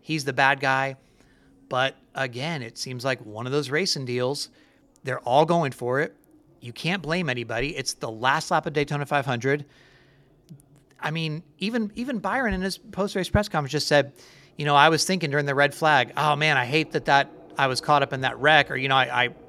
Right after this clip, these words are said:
was involved in that wreck, um, but I need to put that behind me because, you know, this might be my only shot ever to win the five hundred.'" And he said, "Even now, this might have been it.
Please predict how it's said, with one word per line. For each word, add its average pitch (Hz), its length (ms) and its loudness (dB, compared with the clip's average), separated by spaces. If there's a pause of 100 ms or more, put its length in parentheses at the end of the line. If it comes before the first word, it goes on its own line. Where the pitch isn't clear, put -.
was 127 220 -8
involved 143 420 2
in 135 40 -4
that 117 140 -2
wreck, 147 400 4 (600)
um, 135 260 0
but 135 100 2
I 143 80 8
need 170 120 -2
to 143 80 0
put 160 180 0
that 139 140 2
behind 151 240 -2
me 156 80 -2
because, 135 480 0 (580)
you 151 100 -6
know, 127 100 -4
this 165 220 0
might 202 200 0
be 185 80 0
my 156 200 2
only 156 300 -2
shot 151 480 -2
ever 143 280 2
to 127 60 -4
win 127 120 -4
the 120 60 -6
five 127 260 2
hundred.'" 135 240 -6
And 120 100 -8
he 143 60 0
said, 165 160 0
"Even 226 260 0
now, 226 220 4
this 160 180 0
might 180 160 2
have 175 80 0
been 170 160 2
it. 180 200 0